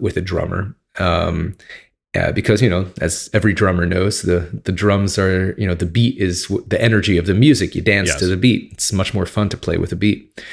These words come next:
Speaker 1: So, um, I bought a drum machine, to replace,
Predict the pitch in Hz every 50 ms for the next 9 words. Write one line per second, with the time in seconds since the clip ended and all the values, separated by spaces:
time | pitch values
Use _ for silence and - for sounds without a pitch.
0 | - - - - - - - - - - - 113 101 98 95 92 92 90 90 90
1 | 90 87 - - _ - 95 95 92 90 87 85 85 82 85 95 - _ _ -
2 | 92 98 104 85 101 104 110 110 110 98 - - 104 92 90 90 - - 87 82
3 | 92 101 98 95 _ _ - - - 101 87 85 85 85 87 87 87 - - 107
4 | 101 98 98 - - - - - -